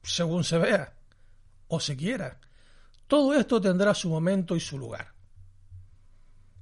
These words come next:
Como sabemos, nuestra sociedad está descabezada. Sencillamente hay que discurrir.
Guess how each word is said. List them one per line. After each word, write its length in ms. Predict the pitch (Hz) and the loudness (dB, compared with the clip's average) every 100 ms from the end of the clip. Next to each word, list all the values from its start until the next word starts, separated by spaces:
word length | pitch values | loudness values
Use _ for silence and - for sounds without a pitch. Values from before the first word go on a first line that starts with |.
| - - | -20 -12
Como 240 | 147 151 | -10 -8
sabemos, 480 | - 165 214 240 - - - | -6 -2 -2 -4 -6 -14 -14
nuestra 300 | 165 165 151 | -10 -10 -10
sociedad 560 | - 143 156 147 190 - - | -10 -8 -6 -4 -4 -6 -20
está 400 | - - 139 165 | -20 -10 -6 -4
descabezada. 720 | - - 120 - - - - - - - - - - - _ - - - | -6 -10 -12 -10 -10 -14 -20 -20 -20 -20 -20 -20 -20 -20 _ -20 -20 -14
Sencillamente 1080 | - 196 202 262 254 233 247 254 202 262 285 - - - - - - - - - _ - - - | -4 -2 0 2 2 4 2 2 0 -2 -6 -18 -20 -20 -20 -20 -20 -20 -20 -20 _ -20 -20 -6
hay 180 | 170 170 | -4 -2
que 160 | 185 | -2
discurrir. 600 | 190 - 185 220 240 127 | -4 -4 -4 -2 -2 -4